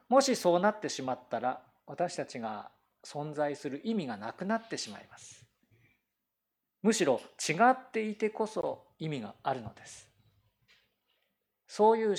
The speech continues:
塩気を私たちは持つべきなのです。イエス様は最後に、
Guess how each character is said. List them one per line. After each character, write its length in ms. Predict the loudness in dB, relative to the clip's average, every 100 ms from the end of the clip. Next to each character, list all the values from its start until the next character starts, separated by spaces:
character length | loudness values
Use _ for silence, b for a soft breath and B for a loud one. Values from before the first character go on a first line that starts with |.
| -2
塩 240 | 2 2 2
気 200 | 2 2
を 260 | 2 -2 -8 _ _ _ _ -8
私 300 | -2 -2 -2
た 100 | -6
ち 140 | -6
は 140 | -6 -6
持 140 | -8
つ 140 | -6 -4
べ 120 | -4
き 120 | -4
な 100 | -12
の 20 |
で 200 | -16 -20
す。 160 | -20 -20 _ _ _ _ B B B _ _ _ _ _ -20 _ _ _ _ _ _ _ _ _ _ _ _ _ _ _ _ _ _ _ _ _ _
イ 60 | 0
エ 60 | 0
ス 60 |
様 180 | 2 0
は 80 | 2
最 200 | 2 0
後 100 | -2
に、 200 | -6